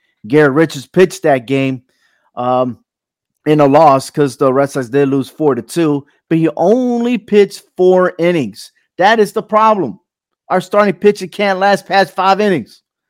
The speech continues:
So how can you become a World Series champion if you can't even pitch midway through the game?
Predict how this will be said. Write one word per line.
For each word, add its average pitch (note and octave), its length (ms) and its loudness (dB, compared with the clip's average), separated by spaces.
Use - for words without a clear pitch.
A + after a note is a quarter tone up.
So D#3+ 160 -4
how F#3 200 4
can F#3+ 280 -6
you F#3 80 -8
become G3 800 -2
a D#3 120 0
World F3+ 340 0
Series F3+ 280 -2
champion D#3 640 -4
if F3 140 -2
you F#3+ 100 -8
can't G3 280 -2
even E3+ 240 -2
pitch - 360 -4
midway D#3+ 560 -4
through D#3+ 200 -8
the C#3+ 80 -6
game? C3 360 -6